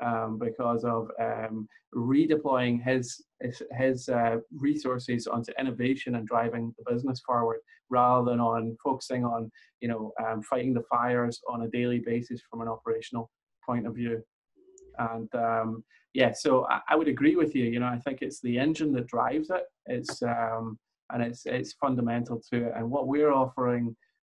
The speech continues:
with, uh, with H P E's GreenLake offer, I think, on, on top of those other factors that I mentioned there is that control.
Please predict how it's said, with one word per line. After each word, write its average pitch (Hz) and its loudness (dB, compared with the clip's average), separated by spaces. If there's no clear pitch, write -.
with, 123 -2
uh, 117 0
with 117 -4
H 127 -4
P 131 0
E's 143 2
GreenLake 131 2
offer, 120 -2
I 113 -2
think, 120 -2
on, 117 -2
on 120 0
top 131 0
of 127 -4
those 117 -2
other 135 6
factors 127 0
that 113 -2
I 117 -2
mentioned 131 0
there 117 0
is 113 0
that 120 -2
control. 113 -2